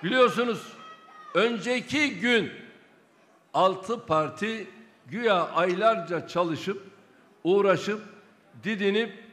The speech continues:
hazırladıkları bir ortak politikalar metni yayınladı. Ülkemizin altı güzide partisi bir araya gelip böyle bir metin hazırlayınca insan ister istemez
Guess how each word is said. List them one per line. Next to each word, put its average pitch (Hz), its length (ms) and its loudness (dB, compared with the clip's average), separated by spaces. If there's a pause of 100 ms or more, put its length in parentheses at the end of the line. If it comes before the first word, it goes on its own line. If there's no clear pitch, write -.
(280)
hazırladıkları 220 1000 -2
bir 185 120 0
ortak 196 640 -2
politikalar 214 800 2 (600)
metni 175 600 0 (160)
yayınladı. 120 560 -4 (1400)
Ülkemizin 233 720 0
altı 226 520 2
güzide 220 640 -2
partisi 185 840 -2
bir 220 120 -2
araya 180 360 4
gelip 175 460 -2 (460)
böyle 240 380 2
bir 226 140 -4
metin 208 400 -2
hazırlayınca 202 1040 -2 (320)
insan 220 420 -2 (180)
ister 226 320 -4
istemez 196 720 -6